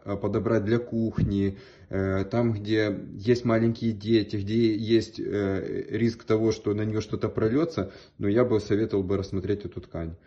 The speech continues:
Э, достаточно в ней много всяких цветов, которые вы сможете подобрать для своего интерьера. Также стоит отметить, что у нас есть Telegram-группа, где вы можете зайти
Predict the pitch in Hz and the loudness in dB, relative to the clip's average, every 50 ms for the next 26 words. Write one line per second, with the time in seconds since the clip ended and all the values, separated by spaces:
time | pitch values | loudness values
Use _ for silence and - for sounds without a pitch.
0 | _ _ _ _ - - 92 85 - - - - - - - - - - - - | _ _ _ _ -6 -4 -4 -4 -4 -8 -10 -10 -12 -14 -14 -14 -16 -16 -18 -18
1 | - - - 95 104 98 - 110 101 - 107 101 - 107 101 101 101 - - 98 | -16 -14 -8 -6 -6 -4 -4 -4 -4 -2 -6 -6 -4 -2 0 0 -2 -2 -4 -6
2 | 107 107 104 104 104 95 - - - _ _ - 107 113 110 101 104 101 - - | -2 0 0 0 0 0 -4 -10 -20 _ _ -4 -2 0 0 0 0 -2 0 0
3 | 107 98 - 98 92 - - 101 98 - - 143 160 - - - - - - - | -2 -2 -2 -8 -10 -8 -8 -10 -6 0 2 2 2 2 2 0 0 0 -6 -14
4 | _ _ _ _ - - - - 104 101 98 98 101 95 95 95 - - - - | _ _ _ _ -12 -10 0 2 2 4 4 4 2 2 0 -4 -10 -16 -18 -18
5 | _ _ _ _ _ _ _ _ _ _ _ _ _ _ _ _ _ _ _ _ | _ _ _ _ _ _ _ _ _ _ _ _ _ _ _ _ _ _ _ _
6 | _ _ _ _ _ _ _ _ _ _ _ _ _ _ _ _ _ _ _ _ | _ _ _ _ _ _ _ _ _ _ _ _ _ _ _ _ _ _ _ _
7 | _ _ _ _ _ _ _ _ _ - 101 104 104 - 107 104 104 101 98 - | _ _ _ _ _ _ _ _ _ -2 -2 -2 -2 0 0 0 0 0 -2 -6
8 | 98 - - 90 90 98 87 92 101 107 107 - - - - _ _ _ _ _ | -6 -4 -4 -2 0 0 0 2 2 0 0 -2 -8 -20 -20 _ _ _ _ _
9 | _ _ - 95 98 - - 104 107 104 110 113 107 98 - 107 98 95 90 85 | _ _ -4 -4 -4 -2 0 2 2 2 2 0 -2 -2 -2 -2 -2 -2 -2 -4
10 | 80 - - - _ _ - - - _ _ _ _ _ _ - 160 156 131 131 | -6 -6 -10 -14 _ _ -20 -20 -20 _ _ _ _ _ _ 0 0 2 2 2
11 | 147 139 - - - - 143 139 131 135 123 - 135 135 127 120 113 - - - | 0 0 0 -2 -4 4 4 4 4 4 0 2 2 2 2 2 -4 -2 0 0
12 | 113 113 117 113 - 113 101 - - 110 110 110 110 117 113 113 110 - 160 165 | 2 2 2 0 0 -6 -10 -6 -2 0 0 2 2 2 2 2 4 4 4 4
13 | - - 104 98 101 98 - _ - - 107 98 107 104 104 104 104 101 95 98 | 4 0 -2 -2 -2 -4 -10 _ -12 -10 -4 -2 0 0 2 2 0 -2 -2 -4
14 | 98 104 101 92 101 104 104 101 - - 135 151 160 160 - - | -4 -6 -4 0 2 0 0 0 -4 -2 0 0 0 0 -2 -6